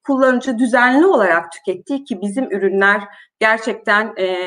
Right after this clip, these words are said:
hepimizin, e, gün, yani hızlı tükettiğimiz ürünler iç-, olduğu için gerçekten abonelik modeline uyan,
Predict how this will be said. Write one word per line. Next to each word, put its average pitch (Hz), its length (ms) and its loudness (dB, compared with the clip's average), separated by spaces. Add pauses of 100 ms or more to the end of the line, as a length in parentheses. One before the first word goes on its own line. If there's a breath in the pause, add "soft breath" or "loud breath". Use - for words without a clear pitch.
(540)
hepimizin, 220 720 -2
e, 180 220 0
gün, 190 340 0
yani 180 380 2
hızlı 226 360 0
tükettiğimiz 202 640 0
ürünler 202 360 2
iç-, 190 280 -6
olduğu 180 300 0
için 233 320 -4
gerçekten 208 480 0
abonelik 196 380 2
modeline 185 400 2
uyan, 180 400 2